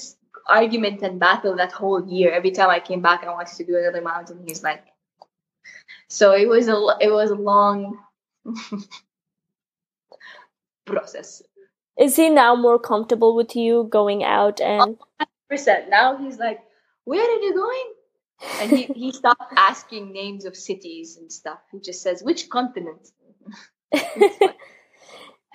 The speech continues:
Speaker 2: Um,
Speaker 1: Yeah.
Speaker 2: I think change comes from within. Do you feel like your cousins or your family members and women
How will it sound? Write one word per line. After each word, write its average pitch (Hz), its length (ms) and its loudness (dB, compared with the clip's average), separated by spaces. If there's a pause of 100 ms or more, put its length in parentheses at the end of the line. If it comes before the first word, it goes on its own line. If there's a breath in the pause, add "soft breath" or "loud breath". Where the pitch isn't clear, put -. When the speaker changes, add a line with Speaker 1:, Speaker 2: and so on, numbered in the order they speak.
Speaker 2:
Um, 269 320 4
Speaker 1:
Yeah. 196 120 -18 (460)
Speaker 2:
I 269 120 4
think 349 280 -4
change 254 460 0
comes 240 320 -4
from 226 220 -2
within. 214 400 0
Do 220 80 -8
you 247 140 -2
feel 262 300 4
like 220 240 4
your 220 220 4
cousins 220 680 -2
or 208 100 0
your 214 220 2
family 214 420 0
members 202 480 -4
and 214 200 -4
women 226 400 0